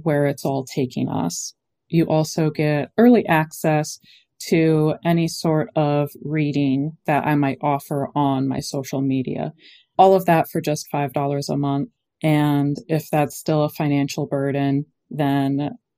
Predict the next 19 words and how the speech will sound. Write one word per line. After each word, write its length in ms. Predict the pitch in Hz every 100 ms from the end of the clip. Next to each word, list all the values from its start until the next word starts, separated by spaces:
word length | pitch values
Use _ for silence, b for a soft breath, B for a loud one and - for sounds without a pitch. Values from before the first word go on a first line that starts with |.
| _ _ _
I 140 | 160 151
am, 400 | 151 147 147 147
uh, 240 | 147 147
willing 640 | - 151 143 139 139 143 135 -
to 180 | 151 143
do 420 | 135 139 139 139
sliding 460 | 143 - 135 135 139
scale 800 | - - 196 190 190 185 180 -
or 680 | 147 139 139 135 135 135 -
bartering. 840 | 170 175 170 170 170 160 160 160 156 b b b -
I 60 |
very 280 | 165 170 160
much 400 | 165 147 143 -
want 360 | 156 139 127 -
these 260 | 135 131
things 360 | - 131 123 127
to 100 | -
be 140 | 123 135
accessible. 760 | - - - - - - -